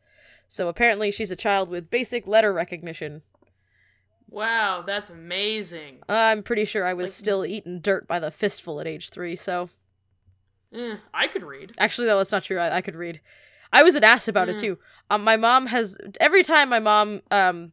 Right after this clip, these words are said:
Speaker 1: brags about me to her various friends and family, which is constantly, because God, who wouldn't?
Speaker 2: Frequently.
Speaker 1: Who wouldn't? She likes to explain what a little asshole I was,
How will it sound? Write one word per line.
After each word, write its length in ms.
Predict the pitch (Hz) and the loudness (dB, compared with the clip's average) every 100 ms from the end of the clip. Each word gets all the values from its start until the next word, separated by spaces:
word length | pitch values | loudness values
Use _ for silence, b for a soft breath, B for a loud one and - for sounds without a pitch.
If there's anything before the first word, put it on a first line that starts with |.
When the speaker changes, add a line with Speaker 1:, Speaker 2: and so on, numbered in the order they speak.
| - | 2
Speaker 1:
brags 280 | 233 254 202 | 4 4 0
about 180 | 190 180 | -2 -2
me 140 | 175 | -8
to 140 | - 190 | -6 -6
her 140 | 180 | -4
various 400 | 175 180 180 180 | -4 -4 -4 -6
friends 260 | - 180 175 | -6 -6 -6
and 120 | 165 | -6
family, 380 | 233 240 196 175 | -2 -2 -2 -4
which 220 | 175 170 | -8 -10
is 220 | 165 156 _ _ _ _ | -14 -16 _ _ _ _
constantly, 580 | - 196 208 180 165 151 | -6 -4 -4 -8 -12 -12
because 360 | 156 156 151 147 | -14 -12 -14 -6
God, 280 | 180 165 | -2 -2
who 140 | 156 175 | -4 -8
wouldn't? 320 | 165 160 165 | -8 -10 -12
Speaker 2:
Frequently. 480 | 196 226 262 190 - | -8 -6 -6 -8 -2
Speaker 1:
Who 120 | 349 | 0
wouldn't? 400 | 269 208 165 165 - b b | 2 2 0 -8 -18 b b
She 240 | - - 277 | -12 -4 0
likes 220 | 277 - | 0 -2
to 180 | 277 233 - | -8 -6 -4
explain 400 | 208 - 226 226 | -6 0 2 2
what 120 | 220 | 2
a 40 | |
little 280 | 214 208 180 - | 0 0 -2 0
asshole 460 | 175 190 277 247 | -2 0 0 2
I 100 | 247 | 2
was, 360 | 247 262 285 262 | 2 0 -2 -8